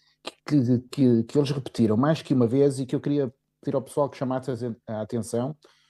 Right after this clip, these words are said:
porque eu acho que também resulta daí algum do potencial que o Rafa traz ao jogo, que é, é um dado curioso. Muitas vezes o Fred aparece a pressionar alto ao lado do Gonçalo, deixando o Rafa fechar na esquerda um bocadinho mais sossegado, como quem diz, "Opá,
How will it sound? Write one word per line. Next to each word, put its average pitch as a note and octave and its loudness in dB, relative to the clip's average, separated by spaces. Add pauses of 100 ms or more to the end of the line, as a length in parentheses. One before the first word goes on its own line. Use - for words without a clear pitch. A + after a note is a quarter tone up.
(220)
porque C#3 0
eu D3+ 6
acho E3+ 2
que - -16
também D3 2
resulta C#3 -2
daí B2+ -2 (560)
algum C#3+ -2
do C#3 -6
potencial C3+ -4
que C3+ -10
o - -8
Rafa C#3 -4
traz C3 -8
ao C3 -6
jogo, G2 -10 (140)
que E3+ 0
é, D#3 4
é D#3 2
um D#3 -4
dado D#3 -2
curioso. A2 -4
Muitas F#3 -4
vezes G#2+ -8 (420)
o D#3 -2
Fred A#2 2 (180)
aparece D#3+ 0
a - 2
pressionar C3+ -4
alto C3+ -4
ao C#3+ 2
lado C#3+ 0
do C#3 -6
Gonçalo, A#2 -6 (800)
deixando D#3+ 2
o D3 2
Rafa C#3 -2
fechar C#3 -2
na C#3 -2
esquerda D3+ 0
um D3+ -2
bocadinho D3 -6
mais C#3+ -6
sossegado, G#2 -6
como B2 -6
quem B2 -4
diz, B2+ -2
"Opá, A#2+ -6